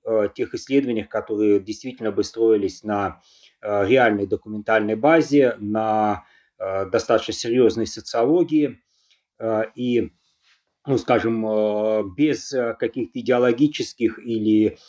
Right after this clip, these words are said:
а, административно-бюрократических установок. Да, есть, а, точечные подходы, п-, желание понять, что происходит. А, я знаю, что в несколько социологических центров,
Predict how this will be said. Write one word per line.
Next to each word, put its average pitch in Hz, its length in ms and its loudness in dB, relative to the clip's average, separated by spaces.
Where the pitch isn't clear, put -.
а, 110 140 -2
административно-бюрократических 117 1400 0
установок. 98 540 -2
Да, 139 160 2
есть, 120 380 0
а, 110 300 -2
точечные 110 540 -4
подходы, 117 500 -2
п-, 110 380 0
желание 107 400 0
понять, 185 400 0
что - 160 -4
происходит. 156 640 0
А, 107 140 0
я 113 180 2
знаю, 110 300 -2
что 104 240 -8
в 104 500 -4
несколько 104 460 -4
социологических 110 800 -2
центров, 101 400 -6